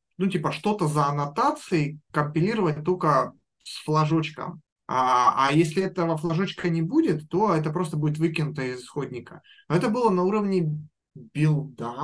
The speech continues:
по-моему, сделано. Но вообще, насколько я понимаю, это не очень всё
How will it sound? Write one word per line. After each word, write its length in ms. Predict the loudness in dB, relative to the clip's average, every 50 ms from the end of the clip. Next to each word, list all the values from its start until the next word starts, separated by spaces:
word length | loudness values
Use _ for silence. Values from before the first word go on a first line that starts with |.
| -6 -6 -6
по-моему, 600 | -6 -6 -6 -6 -4 -4 -2 -4 -4 -6 -10 -14
сделано. 680 | -16 -18 -16 -12 -10 -10 -8 -8 -10 -12 -14 -16 -20 -20 _ _ _ -20 -20 -20 _ _ _ _ _ -20 -20 -20 -20 _ _ -20 -20 -20 -20 -20 -20 _ _ _ 2
Но 120 | 4 4
вообще, 500 | 4 4 4 4 4 4 4 2 2 0
насколько 360 | 0 -4 -6 -4 -4 -2 -2
я 60 | 0
понимаю, 340 | 0 0 0 2 2 0 0
это 100 | 2 2
не 100 | 2 2
очень 300 | 2 0 0 0 -2 -2
всё 240 | -2 -2 -4 -4